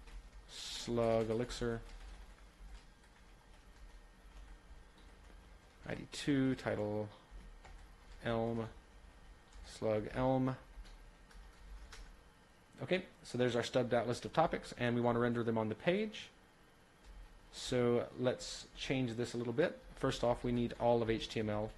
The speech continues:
We don't need all of it, but this is easier than picking all the things. And our view now takes a list of topics to produce an H T M L message.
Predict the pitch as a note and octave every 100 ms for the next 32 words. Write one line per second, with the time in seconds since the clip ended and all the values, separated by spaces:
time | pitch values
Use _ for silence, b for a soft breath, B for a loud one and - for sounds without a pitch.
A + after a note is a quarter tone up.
0 | - - - - - - B2+ G#2 G2+ A2
1 | G#2+ G#2+ - A2+ G#2+ - - - B2+ A#2
2 | A2+ A2+ A2 A2 A2 A#2+ A2+ A2 A2 A2
3 | C#3+ D3 D3 - B B B B B B
4 | - B2+ B2+ C3 E3+ E3 D3+ D3 C3 A#2+
5 | C3 - A#2 D3+ D#3 - - - - -
6 | - - - - - - A#2+ B2+ B2 A#2
7 | A#2 - A#2+ A#2 A#2 C3+ - C#3 -